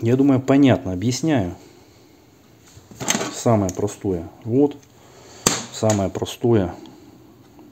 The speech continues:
вот. Для труднодоступных мест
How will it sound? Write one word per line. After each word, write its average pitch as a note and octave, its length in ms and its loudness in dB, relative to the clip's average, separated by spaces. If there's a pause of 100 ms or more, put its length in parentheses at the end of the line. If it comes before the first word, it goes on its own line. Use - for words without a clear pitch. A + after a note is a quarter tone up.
(200)
вот. C3+ 440 2 (2000)
Для G2 480 2 (2500)
труднодоступных B2+ 840 0
мест A2 280 -2